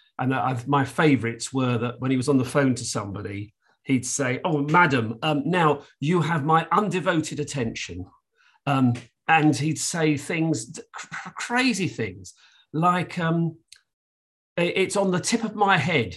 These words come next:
he'd say. "Oh, it's on the tip of my head." And I always pictured him with a big pointy head. Um, but he just used to drive me mad. He was one of those people who just, re-, uh, especially when you work with them day after day, he really got under my skin.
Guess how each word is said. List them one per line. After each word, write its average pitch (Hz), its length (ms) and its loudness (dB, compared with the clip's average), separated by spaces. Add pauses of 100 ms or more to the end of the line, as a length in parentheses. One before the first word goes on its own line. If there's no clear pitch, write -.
he'd 110 160 -12
say. 110 320 -6
"Oh, 202 80 2
it's 143 160 -2
on 180 80 -4
the 170 80 -2
tip 254 180 -2
of 233 60 -10
my 202 160 0
head." 165 140 4
And 160 60 2
I 180 40 4
always 214 180 8
pictured 208 380 -4
him 131 60 -2
with 147 160 6
a 147 40 2
big - 380 -2 (420)
pointy 175 440 0
head. 135 360 0 (600)
Um, 165 220 0 (140)
but - 160 4
he 202 440 0 (120)
just 202 460 -2
used 226 240 0
to 180 80 -6
drive 185 360 2
me 175 120 -2
mad. 175 300 4
He 156 60 2
was 151 120 -2
one 196 140 -2
of 202 40 -4
those 180 140 -6
people 135 480 -4
who 135 380 2 (560)
just, 156 300 -4
re-, 165 280 0
uh, 175 220 0
especially 196 440 -4
when 202 140 -4
you 196 100 -2
work 190 300 0
with 139 160 0
them 110 280 -8
day 156 180 0
after 151 280 0
day, 120 500 0 (260)
he 139 120 -2
really 180 340 0
got 160 200 -4
under 165 220 0
my 151 200 2
skin. 120 600 -2